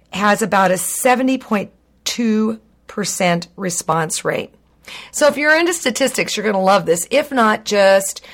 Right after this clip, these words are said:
hear me out because I think, well, I'd be interested to see if you think, um, these are surprising results or not. I certainly was not surprised. Well, first of all, seventeen percent of U S households, uh,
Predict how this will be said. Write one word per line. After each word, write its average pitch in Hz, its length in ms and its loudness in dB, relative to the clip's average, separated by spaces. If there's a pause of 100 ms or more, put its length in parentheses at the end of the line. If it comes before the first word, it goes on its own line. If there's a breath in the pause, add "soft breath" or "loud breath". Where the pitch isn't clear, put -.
(420 loud breath)
hear 277 240 2
me 302 180 -2
out 180 340 2
because 190 360 -4
I 185 100 4
think, 294 480 -6 (380)
well, 262 320 4
I'd 208 260 6
be 285 180 0
interested 269 460 -2
to 185 80 -6
see 214 240 -2
if 190 140 -4
you 190 100 -6
think, 196 420 -2
um, 185 340 0
these 185 220 -4
are 175 300 2
surprising 185 600 0
results 170 420 0
or 185 80 0
not. 175 380 2
I 208 220 4
certainly 165 540 -2
was 165 220 -6
not 156 220 -4
surprised. 170 680 -2 (540 loud breath)
Well, 233 140 6
first 349 340 0
of 202 100 2
all, 170 240 2 (240 loud breath)
seventeen 269 1080 2 (140)
percent 190 840 0
of 175 180 -4
U 220 260 2
S 214 220 2
households, 165 1000 0 (480 loud breath)
uh, 170 320 4